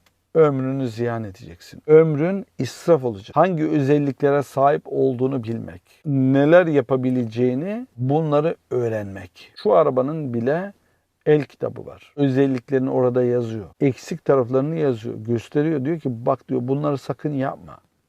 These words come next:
Bu arabayla bunları, bunları, bunları yapmayacaksın. Şunları, şunları yapabilirsin. Bu arabayla bu kadar kilometre gidebilirsin." Bunun gibi insanın da kendisiyle alakalı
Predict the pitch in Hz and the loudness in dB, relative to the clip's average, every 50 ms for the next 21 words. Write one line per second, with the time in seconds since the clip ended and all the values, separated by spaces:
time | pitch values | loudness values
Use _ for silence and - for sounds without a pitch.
0 | _ _ _ _ _ _ - 135 135 131 120 120 107 107 113 127 143 151 156 _ | _ _ _ _ _ _ 0 2 2 2 2 0 -2 -4 -8 -10 -10 -12 -14 _
1 | _ _ _ _ _ _ _ - - 147 143 139 131 131 127 135 139 139 135 135 | _ _ _ _ _ _ _ -8 -4 -2 0 2 2 0 0 -2 -4 -2 -2 -2
2 | 131 131 143 147 151 147 143 139 - 139 135 113 110 107 - - - - - _ | -2 -2 -2 -2 -2 -2 -2 -2 -4 -6 -10 -10 -12 -14 -16 -16 -20 -20 -20 _
3 | _ _ _ _ _ _ _ _ - - - 160 165 160 151 135 - - 160 151 | _ _ _ _ _ _ _ _ -12 -6 -4 -2 0 0 -2 -2 -4 -8 -6 -4
4 | 151 147 147 143 135 - - 135 131 135 127 131 131 123 - - - 104 - _ | -2 -2 0 -2 -2 -4 -6 -6 -4 -4 -4 -4 -6 -8 -10 -20 -20 -20 -20 _
5 | _ _ _ _ _ _ _ - 113 117 131 139 139 135 131 123 127 127 120 123 | _ _ _ _ _ _ _ -10 -4 0 2 2 2 2 0 0 -2 -4 -4 -6
6 | 123 127 - - 139 127 131 123 - - - 127 127 123 120 117 - 131 123 117 | -8 -10 -8 -6 -4 -4 -4 -6 -6 -10 -8 -8 -8 -8 -8 -12 -10 -10 -10 -10
7 | 117 110 117 113 107 107 113 120 110 - - - - - _ _ _ _ _ _ | -10 -10 -8 -8 -8 -8 -10 -12 -12 -14 -20 -20 -20 -20 _ _ _ _ _ _
8 | _ _ _ _ _ _ - - 214 220 214 180 135 113 107 - - _ _ _ | _ _ _ _ _ _ -4 -2 -2 0 0 -2 -4 -4 -6 -12 -18 _ _ _
9 | _ _ _ _ _ _ _ _ _ _ - 156 151 156 147 - - 180 185 208 | _ _ _ _ _ _ _ _ _ _ -2 0 0 0 0 0 0 0 0 0
10 | 226 220 190 147 139 120 101 - _ _ _ - - 147 139 143 160 156 - - | -2 -2 -2 -2 -2 -2 -4 -10 _ _ _ -4 -2 -2 -2 -2 -4 -8 -6 -6
11 | 262 285 269 202 170 - 147 139 135 135 123 - - - 135 143 185 220 220 | -4 -2 -2 -2 -2 0 0 2 2 0 0 -2 -4 -4 -4 -4 -4 -6 -10